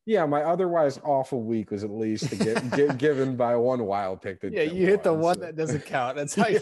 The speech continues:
Speaker 1: <laughs> Yeah. Yes, exactly. So, all right. Any more thoughts about the C J Cup? Are you ready to, uh,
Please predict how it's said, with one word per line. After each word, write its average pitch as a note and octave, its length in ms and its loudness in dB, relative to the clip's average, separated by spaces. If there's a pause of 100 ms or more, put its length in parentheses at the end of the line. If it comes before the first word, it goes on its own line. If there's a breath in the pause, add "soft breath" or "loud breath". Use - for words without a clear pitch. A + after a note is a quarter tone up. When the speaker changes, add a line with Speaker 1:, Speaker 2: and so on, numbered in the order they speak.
(120)
Speaker 1:
<laughs> - 120 -14
Yeah. G3 460 -4
Yes, A2 320 2
exactly. F#2+ 880 -6 (720 soft breath)
So, E2+ 500 -12
all C3+ 100 0
right. D#3+ 160 2
Any C#3+ 180 -2
more D#3 160 0
thoughts D3+ 240 -2
about D3+ 140 -2
the C#3 60 -12
C E3+ 200 -8
J E3 160 -2
Cup? G#3+ 280 -2
Are D#3+ 60 -4
you A#2 120 -6
ready B2 240 -2
to, B2 200 -2
uh, G#2+ 360 -4